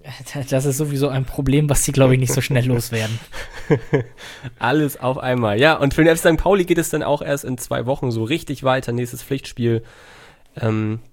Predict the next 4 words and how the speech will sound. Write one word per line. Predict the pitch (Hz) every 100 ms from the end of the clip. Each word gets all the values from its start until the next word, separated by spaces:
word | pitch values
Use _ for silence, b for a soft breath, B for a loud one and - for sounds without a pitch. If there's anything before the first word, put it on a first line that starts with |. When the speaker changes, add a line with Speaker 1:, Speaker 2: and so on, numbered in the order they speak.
| _ -
Speaker 2:
gegen | 113 117
Eintracht | 104 110 - 104 -
Braunschweig. | 104 101 123 127 - 104 107 - - - _ b b b b b b b - _ - - _ _ _ _ _ _ _ _ -
Speaker 1:
Genau, | 143 139